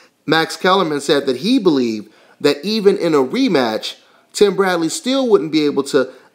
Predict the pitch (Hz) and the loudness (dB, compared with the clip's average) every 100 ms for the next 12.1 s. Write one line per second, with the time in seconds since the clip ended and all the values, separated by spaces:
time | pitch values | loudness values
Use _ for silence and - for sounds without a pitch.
0 | - 160 170 - 113 131 208 214 - - | -2 0 0 -6 -2 2 4 2 -2 -12
1 | 160 151 131 131 123 135 135 131 127 120 | -2 -2 0 -2 -4 -2 0 0 -4 -6
2 | 135 123 - _ _ - 135 - 151 120 | -4 -4 -8 _ _ -6 -4 2 2 4
3 | 151 180 160 147 151 123 160 170 147 131 | 6 6 4 -2 -2 0 2 2 -4 -2
4 | 147 127 - - _ 120 127 160 156 - | -2 -2 -6 -20 _ -4 2 2 2 -4
5 | 127 165 160 - 127 101 - _ _ _ | -2 0 -2 -8 -8 -10 -16 _ _ _
6 | _ - 139 135 139 135 170 160 143 139 | _ -4 -4 -2 -4 0 0 2 4 4
7 | 131 127 - _ _ 156 156 147 135 127 | 2 0 -12 _ _ 4 4 2 -4 0
8 | 160 175 143 131 135 120 - _ _ 175 | 0 0 -4 -2 -2 -2 -6 _ _ -4
9 | 156 165 156 143 135 165 185 175 - 143 | -2 2 2 2 -2 4 4 4 0 -2
10 | 135 135 - 135 127 131 123 120 120 107 | -2 -4 0 0 0 -2 0 0 0 -4
11 | 123 143 120 123 120 113 - - 160 120 | -4 -4 0 0 0 -2 -8 0 0 0
12 | 98 | -6